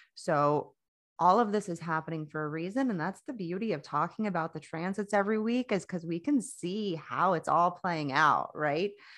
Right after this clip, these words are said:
So Pluto return today, the day that we are recording this, 'cause we're recording it very last minute, um, on the eleventh of, what month are we in? July.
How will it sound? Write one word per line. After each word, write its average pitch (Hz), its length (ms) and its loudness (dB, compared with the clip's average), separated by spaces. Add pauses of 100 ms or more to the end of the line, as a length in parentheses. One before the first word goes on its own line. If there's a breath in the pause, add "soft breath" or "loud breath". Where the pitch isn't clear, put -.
(300 loud breath)
So 185 420 6 (1040)
Pluto 240 280 4
return 220 640 2 (140)
today, 190 720 4 (380)
the 160 60 -4
day 208 320 4
that 220 160 4
we 233 100 0
are 226 80 4
recording 202 500 0
this, 190 200 -2
'cause - 100 -16
we're 143 140 -2
recording 190 420 2
it 165 120 0
very 220 300 6
last 185 380 4
minute, 185 340 2 (360 loud breath)
um, 156 420 8 (380)
on 160 340 2
the 143 120 -2
eleventh 202 680 2 (460 soft breath)
of, 160 560 6 (520)
what - 160 -6
month 170 260 0
are 202 100 2
we 208 180 0
in? 202 160 2
July. 208 760 6